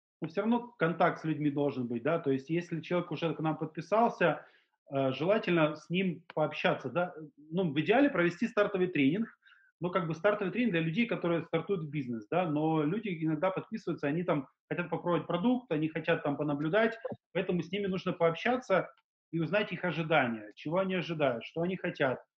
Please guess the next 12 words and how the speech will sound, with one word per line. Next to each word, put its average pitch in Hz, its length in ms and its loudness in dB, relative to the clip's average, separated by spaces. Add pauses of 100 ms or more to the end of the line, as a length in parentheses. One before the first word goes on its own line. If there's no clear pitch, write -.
(260)
от - 180 -10
продукта, 165 560 0
да, 156 160 2
если 139 280 0
им 127 180 -2
продукт 131 340 -2
нужен. 110 200 -8
Если 143 260 -6
они 160 80 -2
хотят 151 300 -4
бизнес 208 260 -8
попробовать, 151 400 0